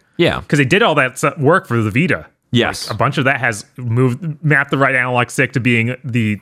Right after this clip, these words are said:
Speaker 2: the
Speaker 1: Face
Speaker 2: face
Speaker 1: buttons,
Speaker 2: buttons,
Speaker 1: the,
Speaker 2: and then you can
Speaker 1: the, the left D-pad or the left stick.
Speaker 2: Right.
Speaker 1: Or L and R. Yeah,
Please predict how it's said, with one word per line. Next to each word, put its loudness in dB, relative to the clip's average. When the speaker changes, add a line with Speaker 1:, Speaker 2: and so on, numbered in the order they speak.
Speaker 2:
the -4
Speaker 1:
Face 0
Speaker 2:
face -
Speaker 1:
buttons, 0
Speaker 2:
buttons, 0
Speaker 1:
the, 2
Speaker 2:
and 4
then 2
you -2
can -6
Speaker 1:
the, 0
the 0
left -2
D-pad 2
or -2
the -4
left 0
stick. -2
Speaker 2:
Right. -2
Speaker 1:
Or 4
L 0
and 2
R. 2
Yeah, 2